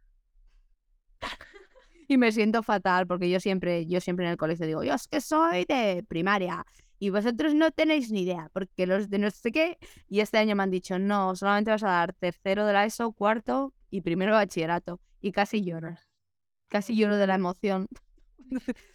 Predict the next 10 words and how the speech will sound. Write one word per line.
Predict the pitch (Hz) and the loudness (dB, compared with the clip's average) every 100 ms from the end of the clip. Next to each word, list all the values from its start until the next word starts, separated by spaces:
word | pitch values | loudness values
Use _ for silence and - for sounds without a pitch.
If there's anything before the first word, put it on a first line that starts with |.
| - 226 | -18 0
De | 233 | 4
los | 226 226 208 | 4 4 2
dramas, | 226 247 254 247 220 247 226 | 0 4 4 4 4 2 0
del | 214 214 226 - | 0 0 -2 -8
desarrollo | 226 220 226 - 196 208 226 247 233 220 | -10 -6 -4 0 0 0 -2 0 2 2
ese | 233 214 226 | 0 0 0
que | 208 | 2
tiene | 196 214 | 2 4
las | 208 - | 2 2
hormonas. | 202 196 202 226 220 214 - | -4 -2 0 0 2 0 0